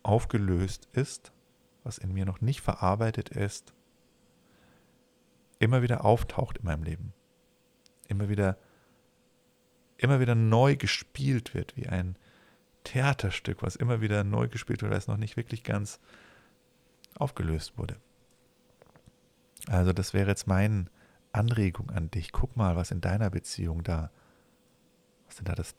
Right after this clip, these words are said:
Thema ist, was dein Thema ist. Was für eine Rolle spielst du denn da immer wieder? Was für, was für Muster begegnen dir da immer wieder?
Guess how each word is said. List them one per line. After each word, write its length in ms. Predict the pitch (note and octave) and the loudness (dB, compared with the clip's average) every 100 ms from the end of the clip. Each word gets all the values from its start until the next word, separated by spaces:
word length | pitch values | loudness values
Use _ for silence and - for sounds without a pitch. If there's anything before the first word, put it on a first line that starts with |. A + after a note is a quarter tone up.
| _ | _
Thema 400 | - B2 A2 D#2+ - | -4 -2 0 -2 -6
ist, 260 | - - _ | -16 -20 _
was 140 | - - - | -20 -16 -6
dein 360 | - F#2+ G2 | -2 0 0
Thema 300 | - F2 E2 - F#2+ | -2 -2 -2 -4 -6
ist. 220 | - - _ _ _ _ _ _ _ _ _ _ _ _ _ _ _ _ _ - - - _ - | -10 -20 _ _ _ _ _ _ _ _ _ _ _ _ _ _ _ _ _ -20 -20 -20 _ -4
Was 380 | F#2+ G#2 - - _ | -2 -2 -6 -14 _
für 160 | - - | -6 0
eine 120 | F#2 | 0
Rolle 480 | F2 E2+ F2+ G2 F2+ | 0 0 4 6 4
spielst 500 | - - E2+ E2 - | 2 -4 -6 -6 -2
du 80 | G2 | 0
denn 240 | D#2+ D2+ | 0 0
da 140 | D#2 E2+ | -2 -2
immer 280 | E2+ D#2 | -2 -4
wieder? 220 | F#2+ G#2 F2 | -4 -4 -4
Was 180 | F2 | -4
für, 300 | - E2+ D#2+ - - - - - - - _ | 2 6 6 4 -8 -18 -20 -20 -20 -20 _
was 100 | G2 | -2
für 140 | - G#2 | 4 6
Muster 500 | G#2 A#2+ E3 - A#2+ | 8 6 6 4 2
begegnen 480 | F#2+ - F2 F2+ | 2 0 0 0
dir 140 | D#2+ E2 | 0 0
da 80 | D#2+ | 0
immer 280 | - D#2+ | -2 -4
wieder? 240 | D2+ D#2+ | -4 -8